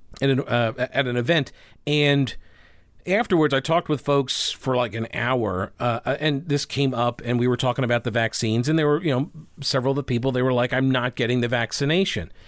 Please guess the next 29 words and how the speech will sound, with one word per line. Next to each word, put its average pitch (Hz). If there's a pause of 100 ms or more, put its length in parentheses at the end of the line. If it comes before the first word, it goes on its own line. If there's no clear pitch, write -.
(540)
And 156
I 160
said 185
that, 190 (220)
you 185
know, 165
"I'm 180
not 240
gonna 185 (120)
try 190
to 175
convince 160
you 160
to 160
get 135
the 139
vaccine. 123 (240)
If, - (220)
you 139
know, 123
you're 135
an 190
adult, 147
you 143
can 143
weigh 123
this 151
evidence 143
yourself, 151